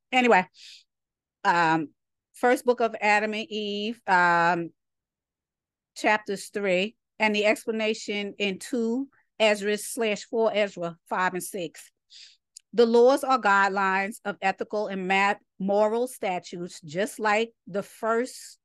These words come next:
one the Most High gave Adam, that one law that, um, the Most High gave Adam. It's an ethical and moral law. Okay, he didn't have to ask the Most High, "Why did you say I can't?"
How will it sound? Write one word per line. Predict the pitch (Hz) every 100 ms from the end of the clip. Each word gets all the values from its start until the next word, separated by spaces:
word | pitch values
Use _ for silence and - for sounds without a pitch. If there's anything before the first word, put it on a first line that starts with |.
| _
one | 180 190 208 202 208 -
the | 202
Most | 196 208
High | - 208
gave | 185 196 190 190
Adam, | 185 175 160 143 143 _ _ _
that | 185 170
one | 165 180 214 226
law | 226 214
that, | 202 190 -
um, | 190 170 165 165 - _ -
the |
Most | 190 208 208
High | 196
gave | 185 185 190
Adam. | 180 170 156 143 - _ _ _ _ _ _ _ _ _
It's | - 202
an | 208 -
ethical | 202 208 214 196
and | 185
moral | 180 185 180
law. | 175 156 143 _ _ _ _ _ _ _ _ _ _ _
Okay, | 170 - 302 208
he | 247
didn't | 233 220
have | 233 226
to | - 226 220
ask | 226 -
the |
Most | 220 220 -
High, | 226 214
"Why | 196 165 180 180 180 175 175 180 175
did | 180
you | 185
say | 180 - 180 175
I | 170 160
can't?" | 175 - 185 175 170 170